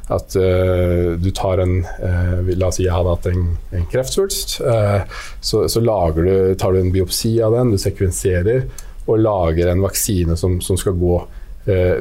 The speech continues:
virke mot akkurat mine celler. Så det her er jo en terapeutisk vaksine. Du skal rett og slett booste mitt immunforsvar til å ta knekken på kreften.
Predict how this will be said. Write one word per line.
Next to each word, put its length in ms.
virke 380
mot 180
akkurat 320
mine 400
celler. 240
Så 160
det 80
her 160
er 140
jo 80
en 100
terapeutisk 1040
vaksine. 460
Du 80
skal 300
rett 100
og 60
slett 260
booste 560
mitt 320
immunforsvar 640
til 140
å 20
ta 140
knekken 560
på 240
kreften. 400